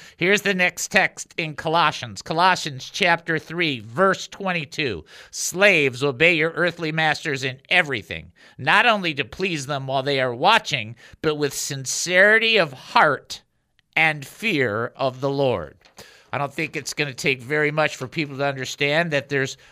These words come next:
more than just a little controversy, so I wanna go into the depth of theology on this so you can understand the word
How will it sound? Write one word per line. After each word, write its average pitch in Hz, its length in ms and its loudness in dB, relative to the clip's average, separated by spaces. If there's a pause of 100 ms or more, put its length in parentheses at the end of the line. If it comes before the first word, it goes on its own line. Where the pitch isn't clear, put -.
(120)
more 160 540 4
than 156 180 -2
just 151 220 -4
a 160 40 -6
little 147 220 0
controversy, 147 720 -4
so 165 160 -4
I 135 100 4
wanna 151 220 0
go 156 220 0
into 151 240 -4
the 139 320 -4 (180)
depth - 520 2 (100)
of 156 180 2
theology 147 800 2
on 117 160 2
this 123 340 0 (260)
so - 140 -6
you 143 200 -2
can 156 160 -4
understand 151 580 -2
the 151 80 0
word 127 520 -2